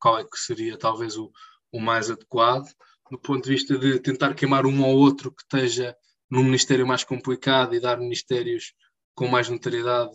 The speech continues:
a, a outros para, no final disto tudo, haver uns com melhor, eh, com mais cadastro na opinião pública que outros. Ahm, como é que, como é que vem, como é que vem esta, esta decisão do, do António Costa?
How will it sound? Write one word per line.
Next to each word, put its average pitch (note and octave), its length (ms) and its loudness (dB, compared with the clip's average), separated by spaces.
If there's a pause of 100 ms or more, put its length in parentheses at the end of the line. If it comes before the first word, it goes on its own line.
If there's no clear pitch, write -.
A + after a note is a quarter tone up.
(120)
a, A#2 320 -8
a A#2+ 80 -4
outros B2 540 -6
para, A2+ 300 -6
no A#2 140 -10
final A#2 380 -4
disto A2+ 340 -6
tudo, A#2+ 220 -2
haver A#2 200 -2
uns A#2 200 -8
com A#2 320 -10 (500)
melhor, A#2 440 -2
eh, G#2+ 920 -12
com - 80 -12
mais A#2+ 200 -2
cadastro A#2+ 500 -2
na A#2+ 80 -6
opinião A2+ 300 -12
pública A2+ 440 -6
que - 160 -4
outros. C#3 440 0 (420)
Ahm, A#2 1200 -2 (340)
como B2+ 160 -4
é A#2 40 -4
que, - 140 -14 (100)
como B2 140 -6
é A#2 60 -6
que - 120 -14
vem, A2+ 560 -6
como B2+ 140 -2
é A2+ 40 -4
que A#2 60 -8
vem A#2 220 -4
esta, A#2 320 -4
esta A#2 280 -2
decisão A#2 460 -4 (680)
do, A2+ 360 -2
do A2+ 80 -8
António G#2 340 -4
Costa? G2 360 -10